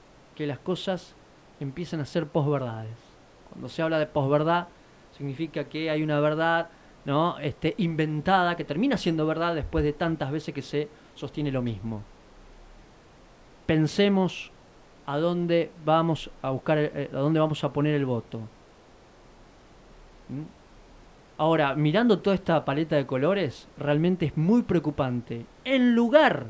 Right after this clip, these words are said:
de hoy estar reunidos en Casa Rosada, en lu-, hoy tenemos un congreso paralizado. Es decir, la oposición también tiene culpabilidad en todo esto.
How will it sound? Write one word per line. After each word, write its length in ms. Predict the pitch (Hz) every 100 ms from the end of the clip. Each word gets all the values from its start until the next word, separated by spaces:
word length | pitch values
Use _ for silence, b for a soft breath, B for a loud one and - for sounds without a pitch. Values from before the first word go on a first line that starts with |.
| - - - - - - - - - - - -
de 320 | 147 190 - -
hoy 300 | 214 196 151
estar 440 | - 185 175 135
reunidos 400 | 143 147 180 -
en 100 | 143
Casa 220 | 147 143
Rosada, 440 | 131 - 127 127 -
en 220 | 180 190
lu-, 160 | 190 -
hoy 160 | 226
tenemos 320 | 196 196 175 170
un 80 |
congreso 380 | 156 151 170 170
paralizado. 540 | 139 127 120 139 113 - - - - - - - - - - -
Es 120 | 127
decir, 180 | 175 160
la 120 | 135
oposición 480 | 131 147 143 202 208
también 500 | 151 170 190 135 117
tiene 220 | 135 123
culpabilidad 420 | 135 131 127 131
en 80 | 123
todo 220 | 120 113
esto. 260 | 104 -